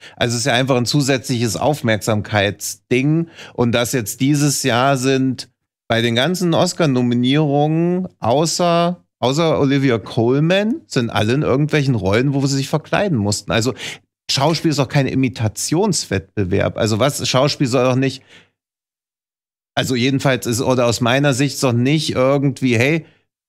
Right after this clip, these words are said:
die hat sich so und so bewegt, ich mach das genauso einfach nach und dann wird man ausgezeichnet. Dann kann ja auch Jörg Knörr, weil er gut Schröder-Stimmen nachmachen kann, wird auch immer ausgezeichnet. Also das, finde ich,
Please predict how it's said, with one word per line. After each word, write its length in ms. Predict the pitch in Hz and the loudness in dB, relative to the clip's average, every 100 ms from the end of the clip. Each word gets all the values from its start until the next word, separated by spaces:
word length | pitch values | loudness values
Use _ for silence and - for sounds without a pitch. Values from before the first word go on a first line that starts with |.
| 143 | 0
die 120 | 143 | 2
hat 140 | 143 | 2
sich 140 | - 113 | -2 0
so 140 | 151 | 2
und 120 | 135 | 2
so 240 | 110 147 170 | 2 2 2
bewegt, 640 | 160 123 151 135 143 151 | 0 -2 -2 0 0 0
ich 120 | 147 | 0
mach 120 | 147 123 | 0 0
das 200 | 120 - | -2 0
genauso 380 | 117 113 123 | 0 2 2
einfach 440 | - 117 107 110 110 | 0 -2 0 -2 0
nach 220 | 110 139 | 0 2
und 80 | 135 | 0
dann 120 | 123 | 0
wird 180 | 123 123 | -2 -2
man 100 | 107 | 0
ausgezeichnet. 480 | 113 160 - 107 110 | 0 0 -2 0 0
Dann 60 | |
kann 120 | 104 135 | 0 0
ja 60 | |
auch 100 | 123 | 0
Jörg 220 | 107 123 | 0 0
Knörr, 380 | 120 127 123 135 | 0 0 2 2
weil 100 | 117 | 2
er 140 | 110 107 | 2 0
gut 180 | 123 | -2
Schröder-Stimmen 720 | - 104 127 139 123 - 120 110 | -2 0 0 2 0 0 0 0
nachmachen 400 | 107 117 120 113 | 0 0 0 0
kann, 160 | 120 | 0
wird 120 | 113 90 | 0 0
auch 160 | 123 | 0
immer 160 | 120 98 | 0 0
ausgezeichnet. 480 | 117 - 90 107 104 | 0 -2 -2 0 0
Also 140 | 107 | 0
das, 200 | 113 120 | -2 -2
finde 300 | - 143 139 | -2 0 0
ich, 200 | 131 - | -2 -8